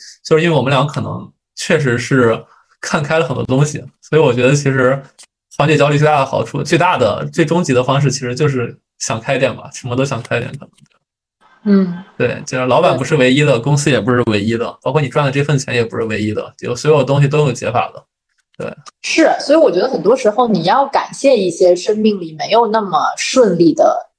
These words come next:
Speaker 2: 时刻，这个东西真的是能给你很多的能量和智慧。
Speaker 1: 嗯。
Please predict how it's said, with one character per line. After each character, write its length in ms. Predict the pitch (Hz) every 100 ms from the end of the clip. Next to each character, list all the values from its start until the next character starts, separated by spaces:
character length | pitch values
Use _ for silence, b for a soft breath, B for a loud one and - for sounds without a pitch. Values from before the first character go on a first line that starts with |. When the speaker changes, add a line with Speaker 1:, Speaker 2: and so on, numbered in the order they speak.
| _
Speaker 2:
时 320 | - - 160 -
刻， 380 | - - - _ _ _ _ -
这 120 | 294
个 80 | 254
东 220 | 208 214
西 280 | 208 185 165
真 220 | - 247
的 80 | 269 -
是 160 | 208 -
能 180 | 180 180
给 120 | 196
你 120 | 196 202
很 200 | 170 143
多 140 | 202
的 80 | 214
能 200 | 165 135
量 220 | 180 185
和 140 | 175 247
智 340 | - 262 202
慧。 60 | 156 - - _ _ _ _ -
Speaker 1:
嗯。 140 | 117